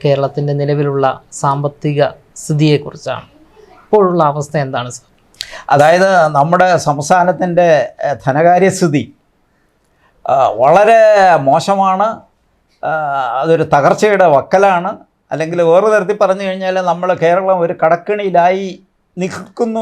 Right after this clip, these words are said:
Speaker 2: എന്നുള്ള സ്ഥിതിയിലാണ്. കേരളം കടക്കിണിയിലായി. അതായത് ഈ കടക്കിണി എന്നൊക്കെ പറഞ്ഞു കഴിഞ്ഞാൽ നിങ്ങൾക്ക്, ആ, എടുത്ത വായ്പ തിരിച്ചടയ്ക്കാനായിട്ടുള്ള വരുമാനം നിങ്ങൾക്കില്ല. അത് കടമെടുത്ത് തിരിച്ചടയ്ക്കുന്നു. മുന്നോട്ട്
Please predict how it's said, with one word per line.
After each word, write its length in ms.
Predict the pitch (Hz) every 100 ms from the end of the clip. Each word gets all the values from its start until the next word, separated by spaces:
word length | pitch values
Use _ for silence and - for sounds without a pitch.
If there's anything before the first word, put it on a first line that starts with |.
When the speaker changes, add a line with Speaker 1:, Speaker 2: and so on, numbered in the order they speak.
| 208
Speaker 2:
എന്നുള്ള 260 | 180 175 170
സ്ഥിതിയിലാണ്. 500 | - 160 160 135 117 113
കേരളം 320 | 156 202 214 202
കടക്കിണിയിലായി. 640 | 180 214 269 262 233 131 - -
അതായത് 280 | - 196 214 - _ _ _ _ _ -
ഈ 20 | 208 202
കടക്കിണി 320 | 185 202 254 262
എന്നൊക്കെ 240 | 247 247 240
പറഞ്ഞു 220 | 233 233
കഴിഞ്ഞാൽ 340 | 233 226 226 220 226 220 214
നിങ്ങൾക്ക്, 420 | 202 220 - 240 233 220 _ _ _ -
ആ, 20 | 190 190 185 170 156 160 170
എടുത്ത 280 | 196 233 262 240
വായ്പ 380 | 190 202 196 202 - - _ _ _ _ _ -
തിരിച്ചടയ്ക്കാനായിട്ടുള്ള 960 | 202 226 226 208 208 208 196 185 180 185
വരുമാനം 360 | 175 190 196 180
നിങ്ങൾക്കില്ല. 400 | 165 151 123 113 - _ 165
അത് 100 | 202
കടമെടുത്ത് 480 | 185 196 247 226 185 196
തിരിച്ചടയ്ക്കുന്നു. 580 | 185 170 180 147 127 110 _ _ _ _ _ _ _ _ _ -
മുന്നോട്ട് 320 | 185 269 277